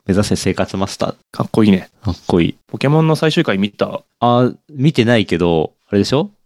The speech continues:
Speaker 1: 交代するんでしょ？
Speaker 2: うん。
Speaker 1: サトシが。
Speaker 2: あ、そうそう。あ、てかもう交代していて。
Speaker 1: うん、あ、そうなんだ。
Speaker 2: そう、今年の三月ぐらいに、
Speaker 1: うん。
Speaker 2: あの、ポケットモンスターの最終回が流れて、
Speaker 1: へえ。
Speaker 2: 今は全然違う主人公の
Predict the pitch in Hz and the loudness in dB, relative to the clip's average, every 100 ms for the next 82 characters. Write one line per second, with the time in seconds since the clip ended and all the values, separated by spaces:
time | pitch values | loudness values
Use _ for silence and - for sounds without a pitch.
0 | _ - 139 127 110 104 85 107 - - | _ -4 0 2 2 2 0 -2 -2 -4
1 | - 85 - _ - 156 - 185 131 - | -2 -2 -4 _ -6 -6 -2 0 0 -2
2 | 135 131 120 107 - 165 170 160 - 170 | -4 0 0 0 0 -2 0 -2 0 -2
3 | 165 156 123 - 117 117 120 - 151 76 | 0 0 0 0 -2 0 0 2 2 2
4 | - _ - 156 165 220 202 247 240 175 | -4 _ -8 -6 -2 -2 0 2 2 2
5 | - 151 185 196 208 196 110 98 101 104 | 0 -2 0 0 0 0 0 -2 -4 -4
6 | - 104 82 104 110 107 104 110 120 - | -2 2 2 2 -2 -2 -2 -2 -4 -4
7 | 135 120 117 - 104 98 98 160 143 - | -2 0 0 -2 -2 0 0 0 0 -2
8 | 117 104 110 98 - 95 - _ _ _ | -4 -2 0 -2 -2 -4 -6 _ _ _
9 | _ _ _ 123 104 98 110 107 95 - | _ _ _ -4 -2 -2 -2 -2 -4 -2
10 | 104 101 107 110 113 110 _ _ 196 165 | -2 2 4 4 2 0 _ _ 0 2
11 | 101 98 131 110 107 110 117 110 110 104 | 2 -2 -4 -2 0 -2 -2 -2 -2 -2
12 | 110 107 101 104 101 - | -2 0 -2 -6 -8 -12